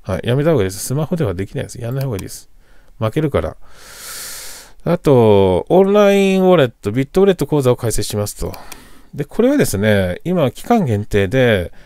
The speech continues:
エックスエムにですね、お金を入金するときに、これはそのクレジットカードで入金もできれば、ビットコインで入金もできるし、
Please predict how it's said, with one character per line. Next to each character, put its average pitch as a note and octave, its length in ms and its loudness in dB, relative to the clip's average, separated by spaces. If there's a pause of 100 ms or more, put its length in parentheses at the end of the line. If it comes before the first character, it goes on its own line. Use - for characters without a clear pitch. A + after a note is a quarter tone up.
(220)
エ C#3+ 100 -2
ッ - 40 -2
ク - 100 -12
ス A#3 140 0
エ B3 60 4
ム C3 260 2
に G2 140 -4
で F2+ 80 -4
す G#2+ 120 -8
ね、 G#2+ 80 -2
お G2+ 120 -2
金 C#3+ 200 -2
を D3 60 -2
入 C#3+ 220 -2
金 D3 200 -6
す E3 120 -6
る D3+ 80 -4
と D3 100 -6
き F#2 160 -4
に、 F#2+ 520 -2 (600)
こ - 140 0
れ F#3 80 6
は F#3+ 80 8
そ F#3+ 100 0
の E3+ 60 2
ク - 140 -2
レ F#3 80 6
ジ F#3 80 -8
ッ - 20 -16
ト G3 80 2
カ G3+ 140 2
ー G3 60 2
ド D3 60 0
で A#2 60 0
入 A2 180 0
金 A#2+ 280 -2
も A#2+ 80 2
で A2+ 120 0
き - 80 -6
れ A2+ 120 0
ば、 G2+ 100 0
ビ F#2+ 140 -2
ッ - 20 -18
ト - 140 -4
コ A#2+ 100 0
イ A2 60 0
ン - 20 -4
で F2+ 80 -4
入 G2+ 160 -4
金 - 160 -10
も G2 120 -2
で - 100 0
き G2+ 100 -4
る G2+ 80 -2
し、 G#2 640 2